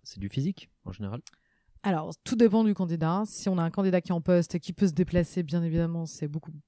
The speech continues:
Speaker 2: plus sympa de l'avoir en physique. Euh, mais aujourd'hui, ben, je dirais que la visio, ça facilite aussi beaucoup les entretiens pour les gens qui sont en poste.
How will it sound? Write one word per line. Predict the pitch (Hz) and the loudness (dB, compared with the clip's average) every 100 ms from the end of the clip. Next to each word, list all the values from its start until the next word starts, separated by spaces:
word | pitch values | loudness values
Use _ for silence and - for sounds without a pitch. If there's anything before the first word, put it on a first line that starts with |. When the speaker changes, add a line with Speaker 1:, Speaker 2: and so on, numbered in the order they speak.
| _ - | _ -8
Speaker 2:
plus | 185 170 156 | -4 -4 -4
sympa | - 165 170 165 | -4 -4 0 0
de | 156 | 0
l'avoir | 156 156 | -2 -2
en | 151 | -4
physique. | 135 - 156 190 - - _ - - - - _ - | -10 -14 -8 -8 -8 -20 _ -20 -18 -18 -20 _ -6
Euh, | 165 156 151 156 156 156 151 151 147 - | -2 0 -2 -4 -6 -8 -8 -8 -10 -8
mais | 160 170 170 | -2 2 2
aujourd'hui, | 165 160 156 156 156 170 175 | 2 2 0 -2 -2 -2 -2
ben, | - 151 - 147 | -4 -6 -6 -6
je | 139 | -6
dirais | 156 160 | -6 -4
que | 151 | -4
la | |
visio, | 143 160 151 160 | -4 -4 -2 -2
ça | 165 151 | -2 -6
facilite | - 160 - 165 - | -6 -8 -6 -10 -6
aussi | 160 - | -6 -6
beaucoup | 143 170 - 170 | -4 -6 -4 -6
les | 151 | -4
entretiens | 151 - - 185 - | -6 -6 -4 -6 -8
pour | - 165 | -4 -2
les | |
gens | 147 | -2
qui | 156 - | -6 -12
sont | - | -8
en | 147 | -4
poste. | 160 180 - - | -2 -4 -6 -18